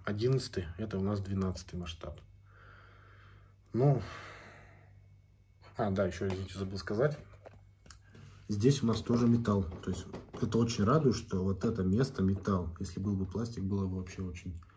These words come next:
очень плохо, потому что будет очень много ударов, скорее всего, даже незаметных. Будешь упираться именно бампером. Вот,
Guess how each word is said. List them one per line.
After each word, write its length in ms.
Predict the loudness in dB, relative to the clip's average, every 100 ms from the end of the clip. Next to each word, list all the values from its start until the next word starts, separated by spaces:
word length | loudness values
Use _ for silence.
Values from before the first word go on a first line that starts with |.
| -8
очень 280 | -4 -4 -4
плохо, 300 | -2 -2 -4 -8
потому 240 | -2 -2
что 240 | -2 -6 -6
будет 320 | -4 -6 -10
очень 220 | -4 0
много 180 | 2 2
ударов, 320 | 0 -2 -4
скорее 240 | -4 -4
всего, 320 | -4 -4 -6 -6
даже 240 | -4 -2 0
незаметных. 640 | 2 2 2 0 -6 -12 -16 -20 -20 -18 -6
Будешь 360 | -2 0 0 -2
упираться 420 | -2 -2 -2 0
именно 340 | 2 2 0 -6 -18 -20 -20 -20 -20 -20 -6
бампером. 500 | 0 0 0 -2 -4 -6 -14 -20 -20 -20 -20 -20 -20 -20 -20 -20 -20 -4
Вот, 360 | 4 4 2